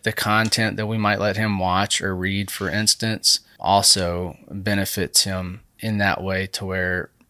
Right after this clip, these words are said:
he may be in a situation like that in, in class where he knows some things that other children might not know, that don't get exposed to the same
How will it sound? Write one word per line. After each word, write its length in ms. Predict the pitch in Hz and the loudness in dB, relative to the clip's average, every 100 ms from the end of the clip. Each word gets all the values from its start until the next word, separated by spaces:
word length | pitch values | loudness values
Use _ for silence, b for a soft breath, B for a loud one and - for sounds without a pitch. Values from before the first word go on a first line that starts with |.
| _ _ _ | _ _ _
he 180 | 110 113 | -6 -2
may 180 | 98 | -2
be 180 | 95 101 | -2 -4
in 100 | 101 | -2
a 40 | 92 | 0
situation 680 | - 92 98 95 - 95 | 0 -2 -4 -2 -2 -2
like 220 | 95 90 | -6 -8
that 340 | - 92 92 - | -2 -2 -2 -6
in, 320 | 98 95 95 - | -8 -6 -8 -8
in 160 | 98 95 | -10 -8
class 440 | - 98 95 - | -2 0 0 -2
where 120 | 85 | -6
he 140 | 92 107 | -4 -2
knows 260 | 95 92 | -2 0
some 160 | - 98 | 0 -2
things 360 | - 98 101 - | -4 -4 -4 -2
that 280 | 92 90 - | -2 -4 -2
other 220 | 107 101 | 0 0
children 460 | 95 117 113 110 104 | 0 2 2 2 2
might 220 | 101 101 | 4 2
not 220 | 104 101 | 2 0
know, 280 | 101 107 113 | 0 0 0
that 220 | 101 95 92 - _ - - | -2 -4 -6 -14 _ -20 -6
don't 220 | 117 104 | -2 0
get 140 | 110 98 | 0 0
exposed 500 | - - 104 107 - | -2 -2 -2 -2 -2
to 100 | 101 | -2
the 80 | 98 | 0
same 460 | - 98 98 98 | 2 0 -2 -6